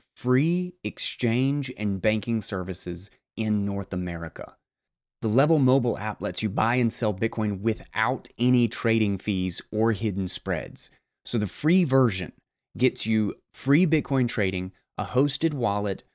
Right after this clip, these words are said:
uh, F D I C insured checking account,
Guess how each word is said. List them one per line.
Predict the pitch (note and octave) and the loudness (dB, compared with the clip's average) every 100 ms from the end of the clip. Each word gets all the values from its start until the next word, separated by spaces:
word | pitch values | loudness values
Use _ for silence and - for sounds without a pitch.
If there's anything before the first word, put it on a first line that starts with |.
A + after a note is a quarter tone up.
| _ _ - | _ _ -2
uh, | F#2+ | 0
F | A#2 C3 | 0 0
D | D#3+ D3+ | 2 4
I | C3+ C#3 | 4 2
C | - C3 B2 B2 | 0 2 4 2
insured | A2 G#2 - A#2 G#2+ | 0 -2 -2 -2 -2
checking | - D3+ D3 C#3 | 0 0 0 0
account, | C3 C3 A#2+ A2+ | -2 -2 -4 -4